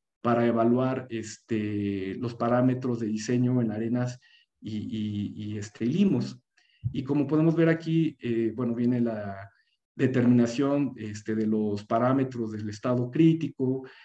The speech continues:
eh, la relación de la fricción crítica, la plastici-, el módulo de plasticidad y, este, el esfuerzo de dilatancia. Estos parámetros, pues, eh, en su libro Mike Jeffries nos dice, ¿sabes?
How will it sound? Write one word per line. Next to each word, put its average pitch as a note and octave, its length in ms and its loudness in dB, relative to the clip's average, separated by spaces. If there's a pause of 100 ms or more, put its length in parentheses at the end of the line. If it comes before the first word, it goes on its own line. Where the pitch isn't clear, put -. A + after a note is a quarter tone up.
(120)
eh, A2+ 300 2
la A2+ 160 4
relación A2+ 400 0
de A#2+ 80 2
la A2 120 0
fricción A2+ 380 -4
crítica, B2+ 800 0
la G#2+ 160 -10
plastici-, A2+ 540 -8
el A#2 120 -2
módulo C3 360 2
de - 60 -10
plasticidad C3 760 -4 (480)
y, C#3+ 340 4
este, A2+ 400 -6
el A2 120 -2
esfuerzo A#2+ 360 -4
de A#2 260 0
dilatancia. D#3 800 0 (380)
Estos E3+ 300 -2
parámetros, E3+ 840 2 (320)
pues, B2+ 420 0 (400)
eh, B2 680 2 (100)
en B2 140 -4
su C#3+ 120 0
libro D3+ 280 6
Mike C#3+ 220 0
Jeffries C#3 260 0
nos B2 160 0
dice, C3 360 -2
¿sabes? C3+ 320 -8